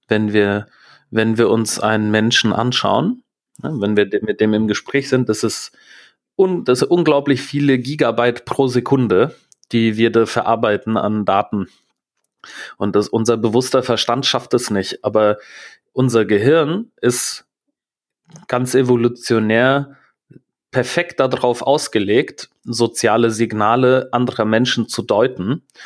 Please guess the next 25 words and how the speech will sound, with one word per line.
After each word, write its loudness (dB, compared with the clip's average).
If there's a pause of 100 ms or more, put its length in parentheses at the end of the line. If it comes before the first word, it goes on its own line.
(240)
und 0
darauf 0
zu -2
reagieren, 0 (100)
ne? 0
Und -2
das -2
ist -2
also 0
das, 0
was -2
man 0
im -2
N 0
L 2
P 0 (460)
das 0
Unterbewusstsein 2
nennt 0 (1080)
oder, 4
ähm, -4
was -10 (280)
einfach -4
das -6 (420)
Mittelhirn, 2